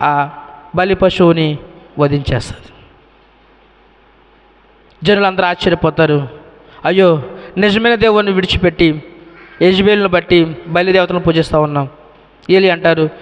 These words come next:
"మీరు ఇలా ఆలోచించే సమయం కాదు, పరిగెత్తండి, నాలుగు వందల యాభై మంది ప్రవక్తలు ఎక్కడ కనపడితే అక్కడ చంపేయండి" అని.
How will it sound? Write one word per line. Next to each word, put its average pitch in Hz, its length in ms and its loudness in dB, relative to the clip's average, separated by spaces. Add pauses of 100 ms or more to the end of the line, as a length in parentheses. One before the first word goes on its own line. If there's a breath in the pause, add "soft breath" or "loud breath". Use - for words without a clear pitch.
(100)
"మీరు 214 140 2
ఇలా 190 280 0
ఆలోచించే 233 480 0
సమయం 185 380 0
కాదు, 160 300 -2 (540)
పరిగెత్తండి, 180 580 0 (380 loud breath)
నాలుగు 214 420 0
వందల 220 200 0
యాభై 214 300 2
మంది 220 280 -2
ప్రవక్తలు 233 600 0
ఎక్కడ 233 500 -2
కనపడితే 233 400 0
అక్కడ 208 160 -4 (120)
చంపేయండి" 170 300 0
అని. 131 140 -2